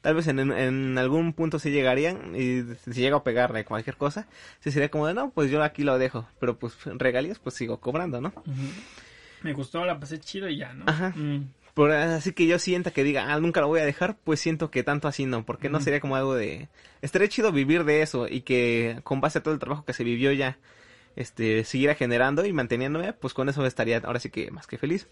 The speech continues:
Speaker 2: Ujú.
Speaker 1: Pero ahora sí, lo que yo quisiera realmente sería un, suena raro, loco, no sé, pendejo, pero sería un cambio, una revolución, pero completamente de, digamos, de todo el panorama como está viviendo, viviéndose actualmente.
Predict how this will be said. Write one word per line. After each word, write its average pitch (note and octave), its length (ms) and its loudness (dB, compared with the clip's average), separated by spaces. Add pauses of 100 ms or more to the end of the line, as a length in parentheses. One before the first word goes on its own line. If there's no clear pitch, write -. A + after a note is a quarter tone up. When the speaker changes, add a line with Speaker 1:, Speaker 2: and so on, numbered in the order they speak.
Speaker 2:
Ujú. C3+ 300 -6 (840)
Speaker 1:
Pero D3+ 560 4
ahora D#3+ 240 2
sí, F#3 120 0
lo F#3 140 2
que D#3 120 2
yo E3+ 140 2
quisiera F#3 380 2
realmente E3+ 580 0 (100)
sería D3 460 0
un, D3+ 320 -6 (260)
suena F#3+ 460 -4
raro, C3 500 2
loco, A#2+ 360 -2
no A#2+ 120 -10
sé, A2 140 -10
pendejo, A#2 400 -8 (520)
pero C3+ 120 0
sería E3 220 4
un G3 260 -2
cambio, F3 260 2
una G3 140 2
revolución, D3+ 380 -2
pero C#3 160 -4
completamente C3+ 640 -2
de, A2+ 260 -2
digamos, C3 380 -2
de A2+ 100 0
todo A#2+ 480 0 (920)
el B2 140 -2
panorama B2 540 2
como A#2 160 -4
está B2 240 0
viviendo, B2 720 -2
viviéndose F3 420 0
actualmente. C#3+ 520 -2